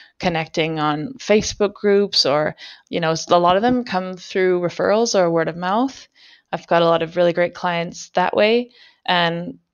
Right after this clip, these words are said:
people recommending me, you know, people that I work with. So it's just, like, one of my income streams. And, and it's good to have a lot of,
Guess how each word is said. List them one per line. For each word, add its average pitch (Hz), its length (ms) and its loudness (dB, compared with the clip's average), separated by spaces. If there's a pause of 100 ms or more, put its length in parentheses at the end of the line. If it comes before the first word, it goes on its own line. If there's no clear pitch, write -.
people 180 260 0
recommending 175 580 -2
me, 170 520 -4
you 175 80 -6
know, 156 220 -6
people 170 260 -6
that 160 140 2
I 160 40 4
work 170 280 0
with. 170 340 -2 (420)
So 160 320 0
it's - 300 -2
just, 214 200 0
like, 208 280 4
one 160 260 -2
of 156 80 -10
my 151 120 -8
income 160 360 -10
streams. 160 480 -6
And, 170 320 -2
and 185 160 0
it's 180 160 -2
good 214 220 2
to 202 60 -8
have 185 200 0
a 165 60 0
lot 165 240 4
of, 156 320 -8